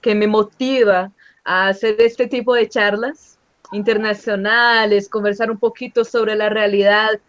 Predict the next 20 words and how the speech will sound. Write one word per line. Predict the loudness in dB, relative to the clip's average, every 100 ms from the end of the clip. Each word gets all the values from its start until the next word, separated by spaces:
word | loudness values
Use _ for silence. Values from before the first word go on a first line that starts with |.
| _
de | 0 2 4
otros | 4 4 4 -2 -2
países, | -4 -2 -2 -6 -8 -2 -2 -2
de | -4
otros | -4 -4 -6 -8
pueblos, | _ -4 -2 -2 -2 -4 _ _ _ -6
es | -2
justamente | -2 -2 -2 -2 -2 -8 -6 -2
porque | -2 0 0
para | 2 2 2 2
mí, | -2 -2 -2 0
yo | 0
no | 0 -2
sé | 0
hasta | -2 -2 -2
qué | 2 0
pun-, | 2 -2 -2 -4 -6
hasta | -4 -2 -4
qué | 0 -2
punto, | 0 -2 -2 2 6 6 4 0